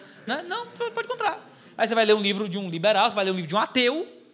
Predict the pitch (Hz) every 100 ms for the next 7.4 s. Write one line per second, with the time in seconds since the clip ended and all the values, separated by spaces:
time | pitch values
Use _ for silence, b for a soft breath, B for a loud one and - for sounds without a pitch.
0 | _ - 208 180 202 262 330 359 480 -
1 | - - 240 269 - 302 - - 226 240
2 | 247 - 233 220 220 247 269 277 - 226
3 | 226 247 262 359 B B B - - 254
4 | 254 277 208 196 156 135 - 202 339 277
5 | 381 B B B - 415 311 311 294 302
6 | 453 - 466 359 - 392 453 403 262 240
7 | - - _